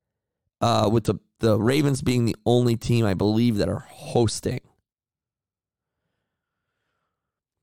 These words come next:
The Bengals have the hardest schedule remaining.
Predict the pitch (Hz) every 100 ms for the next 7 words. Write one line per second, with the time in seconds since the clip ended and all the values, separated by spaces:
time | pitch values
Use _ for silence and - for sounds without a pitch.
0 | _ 143 120 170 208 - 165 156 156 147
1 | 139 - 117 123 151 123 143 143 139 -
2 | - 131 120 123 120 113 113 113 113 120